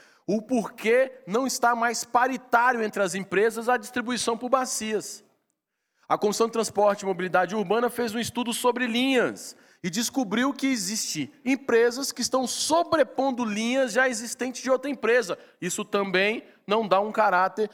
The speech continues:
de igualdade no concreto. Estamos questionando a secretaria o porquê que essas linhas estão sobrepostas. Por que que tem empresas que não operavam em determinada bacia, agora estão operando e com linha que a outra que operava? Isso faz com que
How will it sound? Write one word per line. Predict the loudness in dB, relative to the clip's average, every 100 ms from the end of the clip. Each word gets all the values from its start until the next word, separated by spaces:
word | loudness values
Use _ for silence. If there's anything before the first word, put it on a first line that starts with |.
| -6
de | -6
igualdade | 2 2 4 2 2
no | -2
concreto. | -2 -2 2 2 0
Estamos | -4 -6 -6 -6
questionando | -8 -6 -4 -4 0 2 2 0
a |
secretaria | -2 -2 -2 0 0 0 -4 -6 -8
o | -4 -2
porquê | 0 0 0 -2 2 2
que | 2 -2
essas | 0 0 0
linhas | -2 -2 -4
estão | -6 -4 -4
sobrepostas. | -2 0 0 0 0 0 -2
Por | -8
que | -8 -8
que | -8
tem | -6 -6
empresas | 0 2 2 -2 -12 -18 -8
que | -2
não | 2 2
operavam | 2 4 4 4 2
em | 0
determinada | -4 -4 -2 0
bacia, | 0 0 -2 -2 0 0 -2
agora | -2 2 0
estão | 0 0
operando | 0 2 2 2 -2
e |
com | -2 -2
linha | 0 0 2
que | 2
a |
outra | 4 2 0
que | -2
operava? | 0 2 2 0 -6 -18 _ _ _ _ _ _ _ _
Isso | 0 0 0
faz | 2 2
com | 0 -8
que | -6 -4